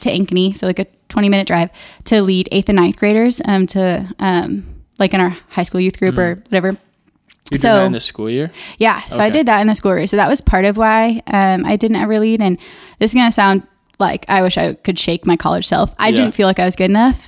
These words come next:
Speaker 1: um, and which was just pride, um,
Speaker 2: Yeah.
Speaker 1: totally pride. And I had, like, wrongly idolized leaders, um, and I wish I could smack myself for that. So
Speaker 2: Hmm.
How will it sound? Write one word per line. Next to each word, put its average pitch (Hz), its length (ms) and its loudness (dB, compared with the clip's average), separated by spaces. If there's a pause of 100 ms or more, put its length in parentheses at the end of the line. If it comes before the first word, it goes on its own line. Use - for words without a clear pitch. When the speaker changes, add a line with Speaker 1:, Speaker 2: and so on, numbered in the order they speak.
Speaker 1:
um, 190 440 2 (180)
and 190 560 2
which - 140 2
was 233 120 4
just 208 160 0
pride, - 360 -2 (100)
um, 185 180 2
Speaker 2:
Yeah. 110 140 0
Speaker 1:
totally 226 340 4
pride. 196 500 -2
And 185 380 -2
I 185 140 0
had, 185 120 0 (760)
like, 196 180 2
wrongly 185 680 2
idolized 180 720 0
leaders, 190 600 2 (160)
um, 190 440 0 (440)
and 185 220 2
I 185 160 2 (100)
wish 196 200 -2
I 180 80 0
could 175 140 -6
smack 175 200 -2
myself 196 300 2
for 214 100 0
that. 220 260 0
So 190 200 0 (260)
Speaker 2:
Hmm. 123 160 -10